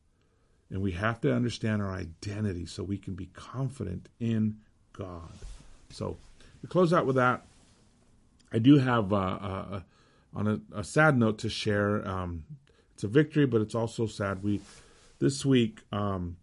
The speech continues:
we lost our brother Bernard Williams to covid nineteen. And, uh, many of you don't know who he is, but he, but the,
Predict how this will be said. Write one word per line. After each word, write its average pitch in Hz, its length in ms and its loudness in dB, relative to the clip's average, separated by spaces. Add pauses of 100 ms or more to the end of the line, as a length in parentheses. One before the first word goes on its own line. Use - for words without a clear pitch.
(120)
we 120 140 0
lost 123 380 0
our 113 120 0
brother 104 400 2
Bernard 92 560 -2
Williams 90 640 -8
to 107 120 -10
covid 98 400 -4
nineteen. 90 580 -8 (640)
And, 104 360 0
uh, 95 280 -2
many 135 280 6
of 135 80 6
you 123 120 6
don't 123 280 2
know 131 140 2
who 143 160 2
he 123 160 4
is, 98 240 2
but 107 120 -4
he, 101 320 -2
but 95 240 -4
the, 85 120 -6